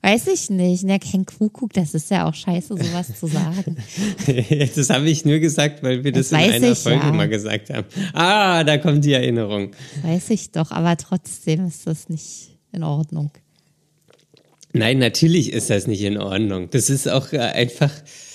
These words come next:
Speaker 2: mental krank.
Speaker 1: Mhm.
Speaker 2: Das ist kein, da ist kein Vogel drinne.
Speaker 1: Nee. Ist kein Vogel drin.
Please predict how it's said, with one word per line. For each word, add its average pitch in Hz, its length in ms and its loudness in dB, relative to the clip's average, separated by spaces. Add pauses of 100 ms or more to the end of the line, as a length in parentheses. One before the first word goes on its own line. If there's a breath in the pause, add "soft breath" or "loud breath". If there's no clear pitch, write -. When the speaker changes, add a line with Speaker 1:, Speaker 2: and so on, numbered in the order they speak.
(380 loud breath)
Speaker 2:
mental 127 680 2
krank. 127 560 -2 (720)
Speaker 1:
Mhm. 175 480 -4 (840)
Speaker 2:
Das 110 240 -2
ist 107 320 -4
kein, 123 360 0
da 113 100 -2
ist 123 180 -4
kein 151 180 0
Vogel 147 380 0
drinne. 92 340 -4 (720 soft breath)
Speaker 1:
Nee. 208 360 0 (2250)
Ist - 220 -20
kein 175 220 -4
Vogel 170 420 -2
drin. 165 420 -2